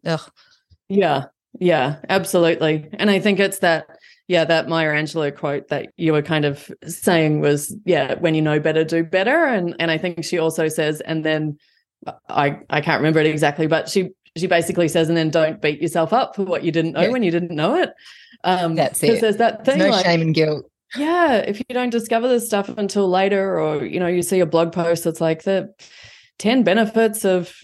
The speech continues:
Speaker 2: you know, breastfeeding toddlers or the whatever, like, I didn't end up having a natural birth, like, you know, and I, and I can see the ten benefits of natural birth, like, whatever, like, you can't go back in time, and, and having that guilt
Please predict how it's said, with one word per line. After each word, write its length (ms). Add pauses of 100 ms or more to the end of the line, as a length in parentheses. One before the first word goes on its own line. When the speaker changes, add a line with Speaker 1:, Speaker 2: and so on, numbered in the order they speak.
Speaker 2:
you 120
know, 320 (160)
breastfeeding 520
toddlers 560
or 160
the 340
whatever, 420
like, 260
I 200
didn't 180
end 220
up 100
having 220
a 20
natural 340
birth, 560
like, 280 (500)
you 80
know, 120
and 80
I, 80
and 180
I 140
can 140
see 160
the 100
ten 300
benefits 340
of 40
natural 280
birth, 340
like, 320 (400)
whatever, 580
like, 240
you 100
can't 420
go 160
back 260
in 160
time, 400
and, 280 (100)
and 380 (340)
having 400
that 320
guilt 440